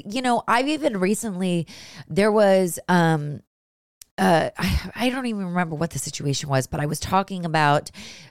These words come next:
um, you know, oh, bipolar disorder, and, and someone was like, "Oh, ooh, uh," you know, and I,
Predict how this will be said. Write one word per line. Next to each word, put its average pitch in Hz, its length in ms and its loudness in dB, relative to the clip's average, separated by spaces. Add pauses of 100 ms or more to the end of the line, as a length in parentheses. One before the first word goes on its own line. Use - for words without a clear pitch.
(120)
um, 147 640 2
you 170 140 -6
know, 147 280 4
oh, 156 140 4
bipolar 143 560 2
disorder, 143 760 0
and, 151 220 -8
and 139 280 -4 (300)
someone 170 280 -4
was 165 120 -2
like, 131 180 0
"Oh, 139 400 2
ooh, 165 680 0
uh," 143 560 0
you 156 180 -8
know, 139 140 -2
and 156 120 0
I, 160 160 -2